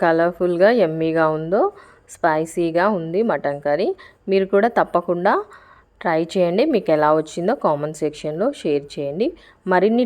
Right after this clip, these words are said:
tasty and healthy recipes కోసం నా ఛానల్ని ఫాలో అవుతూ ఉండండి. Okay friends, thank you for watching.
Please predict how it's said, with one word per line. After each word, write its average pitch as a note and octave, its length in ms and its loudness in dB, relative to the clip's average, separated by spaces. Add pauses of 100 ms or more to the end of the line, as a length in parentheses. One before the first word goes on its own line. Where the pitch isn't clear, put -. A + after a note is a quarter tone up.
tasty E3 420 2
and F3 160 -2
healthy D#3+ 340 2
recipes D#3 360 -4 (120)
కోసం D#3 260 -2 (500)
నా D#3+ 60 -2 (120)
ఛానల్ని D#3 500 2
ఫాలో D3 300 2
అవుతూ D#3 200 -4 (120)
ఉండండి. F#3 400 -2 (3000)
Okay A3+ 340 6
friends, F#3 280 2 (140)
thank F3 300 2
you A3+ 140 6
for G3+ 100 8 (120)
watching. E3+ 380 2